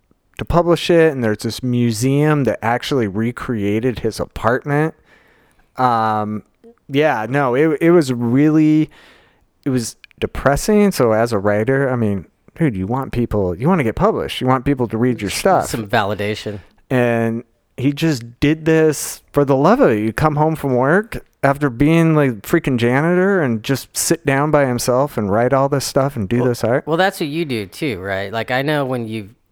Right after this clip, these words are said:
Speaker 2: when you're writing, you've said that, like, don't you make yourself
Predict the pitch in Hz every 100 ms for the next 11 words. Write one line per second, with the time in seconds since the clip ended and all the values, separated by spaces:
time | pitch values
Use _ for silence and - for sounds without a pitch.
0 | _ _ _ _ 123 123 117 107 104 101
1 | 104 101 - 110 101 98 98 98 _ -
2 | 131 143 120 117 113 - 117 104 - 107
3 | 101 92